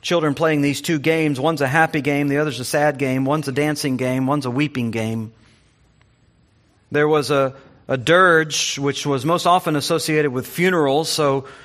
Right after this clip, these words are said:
we assume it's some sort of funeral game, and so therefore we assume the other's probably some sort of wedding game. Eh, those probably weren't the games that you and I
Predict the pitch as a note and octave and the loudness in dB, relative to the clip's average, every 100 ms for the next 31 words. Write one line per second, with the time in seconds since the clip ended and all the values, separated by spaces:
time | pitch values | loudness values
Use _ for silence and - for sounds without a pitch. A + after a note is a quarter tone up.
0 | - C#3+ C#3+ - F#3 D#3+ C3+ E3+ D3+ D#3 | -6 -2 -2 0 0 0 0 -2 -2 -2
1 | A#2+ - F3+ E3 C#3 C3 C3 D3 D3+ B2+ | -2 -2 0 2 0 0 0 0 0 -2
2 | C#3+ C3+ D3+ D#3 C#3 C#3 B2+ D#3+ D3+ C#3+ | -2 0 0 0 0 0 -2 0 0 2
3 | D3 D3 C3 D3 C#3 B2 C3+ C#3 C#3+ A#2 | 2 0 -2 0 0 0 -2 -4 -2 -4
4 | G#2 D3+ D3 B2 A#2 A2 A#2+ C3 - _ | 0 0 0 -2 -4 -4 -4 -6 -12 _
5 | _ _ _ _ _ _ _ _ _ _ | _ _ _ _ _ _ _ _ _ _
6 | - E3 F3 F#3 G#3+ G#3+ G3 F#3+ G3 E3 | -6 0 0 2 2 4 4 2 0 0
7 | F#3 F#3+ D#3 D#3+ F3 F3+ F3 G#3+ F3+ D#3+ | 0 0 -2 0 0 4 6 6 4 0